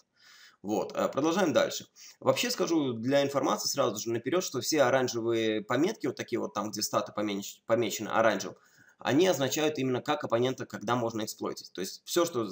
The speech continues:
помечено оранжевым, это касательно именно, а, когда оппонент сдаётся на какое-то либо действие с вашей стороны. То есть, как вы видите, здесь фолд на пять бет, фолд на четыре бет. То есть об этом мы п-, будем дальше, ну, во многих попапах, э, такие же ещё,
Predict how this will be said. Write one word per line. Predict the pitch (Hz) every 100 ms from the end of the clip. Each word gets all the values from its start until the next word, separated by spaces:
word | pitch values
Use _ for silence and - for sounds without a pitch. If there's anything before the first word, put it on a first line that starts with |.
| 104
помечено | 127 123 - 107
оранжевым, | 127 214 196 110
это | 117 -
касательно | 104 - 185 180 139
именно, | 113 123 143 139 117 - _ _ _
а, | - 107 98
когда | 110 110 156
оппонент | - 107 127 123
сдаётся | - 123 123 110 - - -
на | 107 123
какое-то | - 113 135 131 107
либо | 110 117 113
действие | - 110 90 - -
с | - 98
вашей | 107 110 95
стороны. | 110 98 85 - _ _
То |
есть, | 98
как | 123 123
вы | 110
видите, | 92
здесь | 95 90
фолд | - 185 -
на | 110
пять | 95 - -
бет, | 82 -
фолд | 139 175
на | 170 131
четыре | - 123 110
бет. | 90 82
То | - _ -
есть | -
об | 139 196
этом | 165
мы | 131 - - _ 98
п-, | 131
будем | 135 123 120 104 95 104
дальше, | 123 107 - -
ну, | - 117 160
во | 120
многих | 139 139 98
попапах, | - - 110 92 - _ _ _
э, | 101
такие | 107 117 113 98 78
же | 104
ещё, | 98 - 101 -